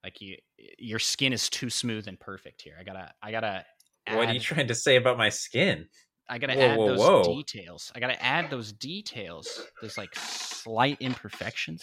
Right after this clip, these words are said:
Speaker 1: to the skin. You got, like, s-, some holes of sorts.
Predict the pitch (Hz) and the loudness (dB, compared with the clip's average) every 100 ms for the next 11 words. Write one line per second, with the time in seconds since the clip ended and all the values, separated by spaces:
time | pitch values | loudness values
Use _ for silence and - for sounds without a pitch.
0 | - 110 98 - 110 143 107 85 90 85 | -12 -14 -16 -20 -20 -20 -18 -18 -20 -20
1 | _ - _ _ _ _ _ _ _ _ | _ -20 _ _ _ _ _ _ _ _
2 | _ _ _ _ _ _ _ _ _ _ | _ _ _ _ _ _ _ _ _ _
3 | _ _ _ _ - _ _ _ _ _ | _ _ _ _ -20 _ _ _ _ _
4 | _ _ 95 92 131 151 _ _ 151 - | _ _ -20 -20 -20 _ _ _ _ -20
5 | - 175 _ _ | -20 _ _ _